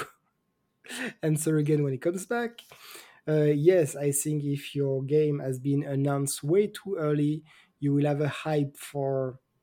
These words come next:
a few months, maybe a year if you're lucky, and it's a very great game, and then, uh, your fan will lose patience and go to something else. And, uh, I think that's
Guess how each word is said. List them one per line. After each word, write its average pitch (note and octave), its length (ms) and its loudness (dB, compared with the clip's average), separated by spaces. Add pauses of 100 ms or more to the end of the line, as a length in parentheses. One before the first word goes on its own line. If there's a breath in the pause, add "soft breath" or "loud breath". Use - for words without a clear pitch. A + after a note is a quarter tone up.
(300)
a - 40 -20
few G3 220 2
months, D#3+ 460 0
maybe F#3 340 4
a F3+ 40 10
year D#3+ 300 4
if D3 200 -2
you're D3+ 120 0
lucky, D3 320 -2
and C#3 120 0
it's C3 300 -6
a C#3 120 2
very C#3+ 280 2
great C#3 280 2
game, D3 340 0 (360 soft breath)
and C#3 400 -2
then, C3+ 440 0 (720)
uh, C#3+ 100 -8
your C#3+ 180 0
fan D3+ 300 2
will D3+ 80 4
lose D3 180 0
patience D#3+ 500 0
and C#3+ 180 0
go D3 80 0
to D3 160 -6
something D#3+ 380 -2
else. E3 260 -2
And, D3+ 260 0
uh, D3+ 80 4 (460 loud breath)
I D3 140 2
think F3 880 -2
that's C3+ 460 -2